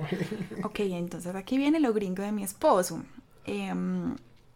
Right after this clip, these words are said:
ellos aman el arroz con habichuelas. Ah, bueno, a los frijoles le dicen habichuelas, no son nuestras habichuelas colombianas, que es la verdurita alargadita verde, no, ellos a los frijoles le dicen habichuelas,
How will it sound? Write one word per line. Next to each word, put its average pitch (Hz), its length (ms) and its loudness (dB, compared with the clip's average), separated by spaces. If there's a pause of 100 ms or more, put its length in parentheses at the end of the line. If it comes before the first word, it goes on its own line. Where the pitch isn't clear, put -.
(580)
ellos 226 520 0
aman 277 320 8
el 240 120 4
arroz 190 260 -2
con 220 140 -2
habichuelas. 240 580 0
Ah, 214 80 -2
bueno, 185 260 -2
a 202 100 2
los 208 140 -2
frijoles 294 480 -2
le 233 100 0
dicen 196 260 -2
habichuelas, 226 680 -2
no 202 180 -2
son 196 160 -4
nuestras 220 380 -6
habichuelas 185 500 -4
colombianas, 190 640 -4
que - 100 -8
es 208 60 -8
la 208 80 -6
verdurita 196 640 -4 (760)
alargadita 202 680 4
verde, 220 360 2
no, 190 360 0
ellos 190 240 -4
a 202 60 -6
los 240 140 -6
frijoles 240 400 0
le 196 80 -2
dicen 185 220 -6
habichuelas, 220 600 -4